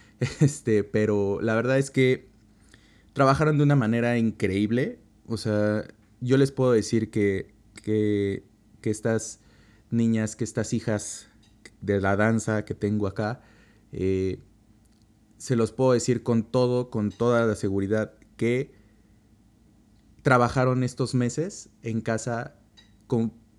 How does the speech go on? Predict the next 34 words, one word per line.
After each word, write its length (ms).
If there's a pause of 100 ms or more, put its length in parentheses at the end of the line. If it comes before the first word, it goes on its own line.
(300)
con 180
una 180
conciencia 640
espectacular. 680 (220)
Yo 220
creo 200
que 120
esa 160
es 80
la 120
palabra. 420 (480)
Eh, 560 (1500)
pareciera 520
que 80
no 180
pasó 520 (520)
más 260
que 100
una 220
semana 500 (320)
¿sabes? 400 (440)
De 80
hecho, 140
aquí 140
está 240
conectada 540
una, 420
una. 340
Hola, 200
Azul, 280
¿cómo 180
estás? 340 (400)
Y 200
este, 800